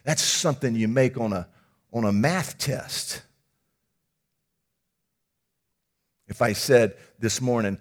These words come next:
no context, I started fresh, just walked up here on the platform, and I said this morning, "How many of you in your past, you don't have to go back far, have made a mistake?"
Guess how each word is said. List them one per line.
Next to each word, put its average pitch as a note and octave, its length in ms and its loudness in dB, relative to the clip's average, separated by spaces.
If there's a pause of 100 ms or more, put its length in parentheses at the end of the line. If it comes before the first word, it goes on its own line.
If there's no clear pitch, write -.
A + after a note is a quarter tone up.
(120)
no B2 220 4
context, G#2 640 -2
I F#2+ 40 2
started A#2+ 340 0
fresh, G2 320 0
just - 200 -10
walked B2 240 2
up B2+ 100 -2
here B2 100 -4
on G#2+ 60 -2
the G2+ 80 -2
platform, G#2+ 540 -2
and G2 80 -4
I F#2 60 -2
said A#2+ 320 2
this - 180 -4
morning, A#2 340 0 (520)
"How F3+ 160 4
many A3+ 380 8
of C#3+ 180 12
you D#3 140 4
in D#3+ 240 2
your D#3 140 2
past, C3 960 2 (480)
you G#2 380 -4
don't C#3 160 2
have D3 160 0
to D3 80 -6
go C3+ 160 6
back A#2+ 220 4 (360)
far, B2+ 540 4 (960)
have F3+ 160 8
made A#3+ 240 12
a C4+ 60 12
mistake?" G3+ 840 10